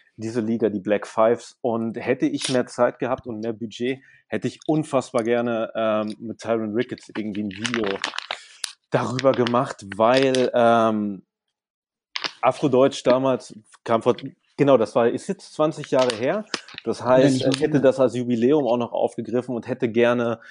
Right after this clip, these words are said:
Speaker 1: gewisse Textzeilen, die er da drin hat, damit aufgegriffen. Hat leider nicht geklappt, aber ich hoffe, eines Tages mal was mit dem zu machen und, äh, ganz, ganz großartiger Typ.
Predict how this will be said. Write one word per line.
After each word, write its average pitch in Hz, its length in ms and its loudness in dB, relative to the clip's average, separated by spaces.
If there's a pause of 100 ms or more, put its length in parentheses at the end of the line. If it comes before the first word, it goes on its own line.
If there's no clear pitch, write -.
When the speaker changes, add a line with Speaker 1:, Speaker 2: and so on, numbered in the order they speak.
(320)
Speaker 1:
gewisse 123 380 -4
Textzeilen, 113 520 -2
die 98 60 -2
er 98 80 -2
da 98 100 -2
drin 95 200 -6
hat, 98 140 -8
damit 98 160 -6
aufgegriffen. 107 300 -8
Hat 123 100 -4
leider 135 240 2
nicht 131 220 -4
geklappt, - 340 -4
aber 107 140 -2
ich - 160 -6
hoffe, 143 320 -4
eines 139 340 -4
Tages 127 340 -6
mal 110 140 -8
was 110 180 -12
mit 110 140 -12
dem 107 140 -8
zu - 140 -16
machen 113 380 -8
und, 101 440 -10
äh, 101 180 0 (500)
ganz, 98 200 -8
ganz 95 220 -8
großartiger 95 580 -8
Typ. - 200 -18